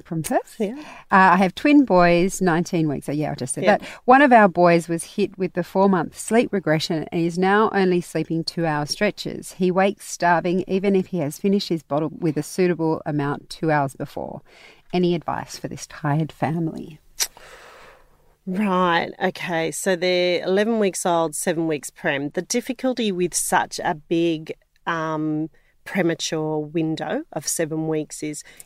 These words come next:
Speaker 2: usually when I give advice, I have to work out where they are sitting in corrected age. So what this means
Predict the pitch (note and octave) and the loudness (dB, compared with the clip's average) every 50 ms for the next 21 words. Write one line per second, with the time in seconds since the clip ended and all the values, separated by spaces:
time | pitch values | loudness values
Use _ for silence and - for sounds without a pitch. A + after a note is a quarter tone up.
0 | _ _ - G3 G#3 A#3 A#3 - C4 B3+ A#3+ A#3+ A3+ G3+ F3+ F3 E3 - - D#3+ | _ _ 0 0 2 2 2 0 0 0 0 2 2 2 2 2 0 -2 -4 -4
1 | D3 D3+ D3+ D3 E3 E3+ E3 D3+ C#3+ C#3+ - - - - F3+ F#3+ - F3+ G3 - | -4 -6 -6 -4 0 0 2 2 0 -2 -6 -8 -10 -12 -10 -8 -8 -8 -8 -6
2 | - A3 G3 A3+ G#3+ G3+ - - G3 E3 - - E3 E3 F#3+ F3 E3 E3+ E3 D#3+ | -6 -4 -2 -2 -2 -2 -2 -2 -2 -2 -2 -4 -4 -4 -2 -2 -2 -2 -4 -4
3 | E3+ E3 D#3+ D3+ D3+ D#3 D3+ D3+ - - - - G#3+ G3+ - - E3 D#3 D3+ - | -4 -2 0 0 0 -2 -2 -4 -6 -6 -4 -4 -4 -4 -4 -4 -2 -2 -2 -2
4 | E3+ F3 D3+ - - E3 D#3 E3 D#3 - _ - D#3+ D3 D#3 E3 - - - - | -4 -4 -4 -6 -6 -6 -4 -4 -6 -8 _ -6 -4 -2 -2 -2 -2 -4 -6 -10
5 | G3+ - - - - - - - - - - - - F3+ F3 G3 B3 - - D4 | -10 -12 -14 -16 -16 -20 -20 -20 -16 -10 -6 -4 -4 -2 -2 -2 -2 0 0 0
6 | C4+ - - - G3+ F#3+ F3+ D#3 D3 C#3+ - - B3 C#4+ - - - | 0 0 0 0 2 2 2 2 0 -2 -4 -4 -4 -4 -4 -4 -4